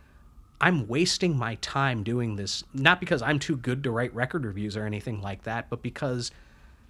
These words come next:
no one is going to read a record review for the ideas anymore. I'm trying to compact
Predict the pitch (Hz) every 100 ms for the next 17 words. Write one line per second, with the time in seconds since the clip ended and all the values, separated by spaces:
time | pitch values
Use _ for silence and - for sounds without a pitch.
0 | - - - - 120 180 202 202 160 143
1 | 143 151 143 - 120 120 143 127 123 120
2 | 131 110 101 113 110 127 110 104 101 98
3 | 104 101 92 90 90 - 62 69 - -
4 | - - - - 147 147 180 180 160 -
5 | 175 170 170 - 147 147 -